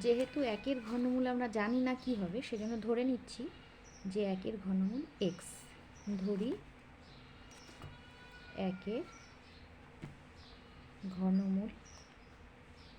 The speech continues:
এক্স। তাহলে আমরা কি লিখতে পারি? এক্স সমান একের ঘনমূল। ঘনমূলটাকে আমরা এভাবে লিখি, এভাবে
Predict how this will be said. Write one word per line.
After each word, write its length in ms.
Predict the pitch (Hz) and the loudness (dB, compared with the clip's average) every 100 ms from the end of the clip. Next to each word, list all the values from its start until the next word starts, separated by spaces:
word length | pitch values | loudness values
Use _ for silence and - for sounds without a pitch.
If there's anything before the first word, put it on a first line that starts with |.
| - - - - | -18 -20 -6 -2
এক্স। 180 | 185 - - - - - - - | -2 -4 -12 -14 -18 -18 -12 -2
তাহলে 240 | 226 226 233 | 0 0 0
আমরা 140 | 240 240 | 0 0
কি 80 | 254 247 | 0 -2
লিখতে 220 | - - 208 | -2 -4 -2
পারি? 160 | 220 339 - - - - - - - - 214 | -2 -4 -8 -18 -18 -18 -20 -20 -4 4 4
এক্স 180 | - - - - - - - | 4 -4 -16 -18 -18 -14 -2
সমান 300 | 208 185 208 370 - - - - - - - 202 | 4 6 4 0 -8 -18 -18 -20 -20 -18 -6 -4
একের 240 | 185 214 233 - | -2 -4 -6 -2
ঘনমূল। 420 | 190 185 175 170 170 - - - - - - | 2 2 0 -4 -6 -12 -16 -18 -18 -16 -4
ঘনমূলটাকে 500 | 208 226 233 226 226 | 0 2 2 0 -2
আমরা 120 | 226 226 | 0 0
এভাবে 240 | 226 220 226 214 | 0 0 -2 -4
লিখি, 220 | - 254 - - - - - - - - - - - - 220 | -4 -4 -4 -14 -18 -18 -18 -18 -18 -18 -20 -20 -18 -8 -4
এভাবে 220 | 214 | -2